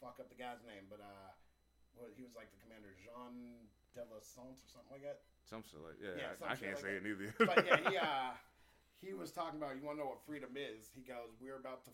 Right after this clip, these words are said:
Speaker 1: fight for our freedom." And they're like, "We're gonna fight for our freedom?" He goes, "No, because as of now, you are already free."
Speaker 2: You made the decision to fight.
Speaker 1: You're already free.
Speaker 2: That, that, th-, once you, once you come to the conclusion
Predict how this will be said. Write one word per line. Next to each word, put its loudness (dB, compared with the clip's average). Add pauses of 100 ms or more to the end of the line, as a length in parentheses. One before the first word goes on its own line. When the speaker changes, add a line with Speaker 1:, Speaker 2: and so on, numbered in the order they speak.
Speaker 1:
fight 0
for -6
our -6 (100)
freedom." -8
And -12
they're -6
like, -6 (320)
"We're -6
gonna -2
fight 0
for -4
our -6
freedom?" -4
He -4
goes, -4
"No, -4
because -14
as -8
of -14
now, -6 (160)
you -12
are -8
already -8
free." -12 (800)
Speaker 2:
You -2
made 4
the -6
decision -4
to -4
fight. 0 (380)
Speaker 1:
You're -10
already -8 (100)
free. -10
Speaker 2:
That, -4
that, 0 (260)
th-, -6
once -2
you, -4
once -4
you -2
come -2
to -2
the -2
conclusion -2